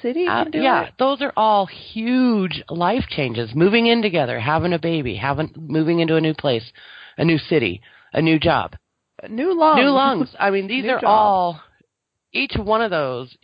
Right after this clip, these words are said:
Speaker 2: is a huge life-changing thing, let alone, like, six of 'em all at the same time.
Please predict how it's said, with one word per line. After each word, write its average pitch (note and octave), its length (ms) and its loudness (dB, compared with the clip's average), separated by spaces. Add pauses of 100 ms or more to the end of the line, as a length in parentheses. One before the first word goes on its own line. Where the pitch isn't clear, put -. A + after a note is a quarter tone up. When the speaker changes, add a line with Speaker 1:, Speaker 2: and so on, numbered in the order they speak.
(360)
Speaker 2:
is D3+ 180 -6
a C#3 60 -8
huge C#3 400 -4
life-changing B2 760 -2
thing, B2 360 -2 (360)
let A#3+ 140 2
alone, F#3+ 580 2
like, - 240 -6
six - 260 -10
of D3 80 -2
'em C3 120 -2
all B2 160 -2
at - 80 -10
the - 80 -14
same F2 180 -12
time. - 220 -8